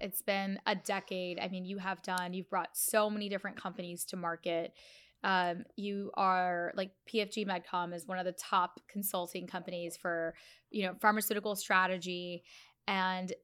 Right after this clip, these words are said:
now what's been really exciting is that you're, you've kind of scaled to the top at your game in your, in your industry, in your vertical. And you are now branching out to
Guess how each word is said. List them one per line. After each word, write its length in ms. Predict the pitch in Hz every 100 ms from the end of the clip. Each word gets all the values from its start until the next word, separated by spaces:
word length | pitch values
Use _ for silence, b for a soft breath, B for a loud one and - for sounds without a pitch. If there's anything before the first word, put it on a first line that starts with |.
| 214
now 840 | 202 220 466 220 208 202 208 254
what's 240 | 247 220
been 160 | - 214
really 220 | 214 208
exciting 560 | 196 196 190 190 196 208
is 240 | 220 196
that 220 | 196 185 -
you're, 500 | 190 196 190 190 - -
you've 220 | 202 196
kind 180 | - 440
of 60 |
scaled 400 | - 254 254 254
to 80 | 240
the 80 | 208
top 380 | - 202 190 -
at 160 | - -
your 160 | 196
game 440 | 190 190 180 180 175
in 200 | - 208
your, 440 | 196 196 190 185 202 -
in 140 | 208
your 120 | 208
industry, 420 | 220 214 202 - 190
in 60 |
your 140 | 190 185
vertical. 520 | 202 196 190 180 180 b b b b -
And 460 | 220 208 196 190 185
you 140 | 214 208
are 80 |
now 160 | 208 208
branching 440 | 208 202 196 196 -
out 300 | 185 185 -
to 160 | -